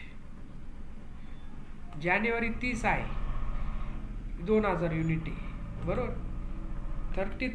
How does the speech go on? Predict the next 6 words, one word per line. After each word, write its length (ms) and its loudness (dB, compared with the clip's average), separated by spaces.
जानेवारी 640 0
इश्यू, 260 -2
इश्यू, 300 -4
इश्यू 240 -4
किती 340 0
आहे? 380 0